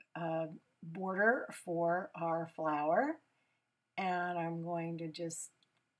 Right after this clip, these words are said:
kind of figure out where I'm gonna place this and just glue the one side. Now, there have been times where I've accidentally glued more than just half of something and done this.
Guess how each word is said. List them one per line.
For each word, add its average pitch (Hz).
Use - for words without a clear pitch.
kind 165
of 151
figure 240
out 220
where 185
I'm 180
gonna 170
place 185
this 302
and 175
just 208
glue 196
the 190
one 175
side. 180
Now, 151
there 170
have 214
been 302
times 302
where 208
I've 190
accidentally 220
glued 233
more 226
than 190
just 202
half 214
of 175
something 160
and 185
done 170
this. -